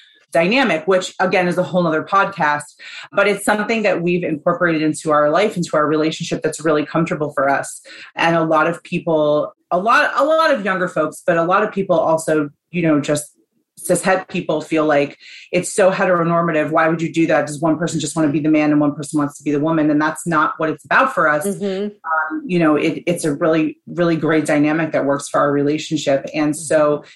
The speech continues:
Speaker 1: the funny thing though, is that, like, I'm the femme one and Gabby's the butch one, but Gabby is going to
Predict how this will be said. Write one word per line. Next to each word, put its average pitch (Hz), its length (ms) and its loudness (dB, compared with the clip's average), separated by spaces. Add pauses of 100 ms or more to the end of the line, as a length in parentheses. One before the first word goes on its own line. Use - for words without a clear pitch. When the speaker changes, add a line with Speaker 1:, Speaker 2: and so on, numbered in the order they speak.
(180)
Speaker 1:
the 175 80 -2
funny 269 320 2
thing 202 240 0
though, 160 160 2
is 156 120 -2
that, 139 180 -2
like, 147 140 2
I'm 180 260 2
the 180 80 2
femme 165 240 2
one 147 200 2
and 151 180 0
Gabby's 151 340 0
the 139 80 -14
butch 147 260 -4
one, 131 280 -2 (120)
but 147 140 -6
Gabby 170 560 0 (280)
is 151 480 -2 (240)
going 165 240 2 (120)
to 143 380 0